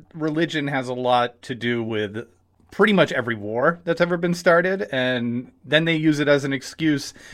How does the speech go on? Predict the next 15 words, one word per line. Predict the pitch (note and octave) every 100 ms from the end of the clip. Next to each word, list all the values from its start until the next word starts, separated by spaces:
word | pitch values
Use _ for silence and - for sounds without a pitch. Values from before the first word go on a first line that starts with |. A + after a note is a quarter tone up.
| -
For | D3 C3
example, | A#2+ C3+ B2+ B2+
in, | A#2+ A#2+
in | B2+
our | A#2 A2+
country, | - C3+ A#2 B2 A#2 A2+ - - - -
uh, | A#2+
last | A2+ A#2+ A#2 -
week, | C3 C3+ B2+ - - _ _ _
Roe | - C3+ B2
versus | B2+ A#2+ B2 A#2+
Wade | G3+ C#3+
was | A#2+ G#2+
just | A#2+ B2
overturned. | A#2 A2+ G#3 A#2 -